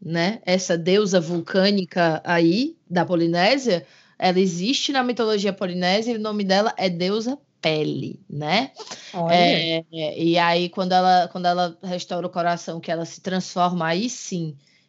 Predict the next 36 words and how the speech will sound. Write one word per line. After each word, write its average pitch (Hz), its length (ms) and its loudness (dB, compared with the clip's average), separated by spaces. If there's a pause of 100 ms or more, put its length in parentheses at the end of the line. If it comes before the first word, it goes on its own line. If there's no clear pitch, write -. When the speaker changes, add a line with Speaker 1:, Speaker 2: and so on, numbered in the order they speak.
(120)
Speaker 1:
em 180 120 -2
Tefiti, 170 880 -4 (580)
aí 170 520 2
a 170 160 0
gente 175 360 -6
tá 180 120 -10
falando 175 500 -2
justamente 190 800 -6
desse, 196 800 -2
desse 185 360 0
feminino 196 480 2
integrado, 185 960 2 (220)
né? 160 280 -2
Esse 175 160 -8
feminino 170 400 -6
que 185 100 -10
não 180 160 -4
tá 196 120 -6
ferido. 151 440 -8 (640)
Então, 214 720 4
não 240 300 4
é 277 120 6
à 277 80 4
toa 240 320 2
que 240 120 -6
Moana 220 420 0
toca 208 340 -2
tanto 202 360 -4
a 208 120 0
gente. 170 680 -6 (160)
Moana 185 720 2
muda 220 720 2
a 226 140 2
forma 214 500 -2
da 214 160 0
Disney, 190 640 -4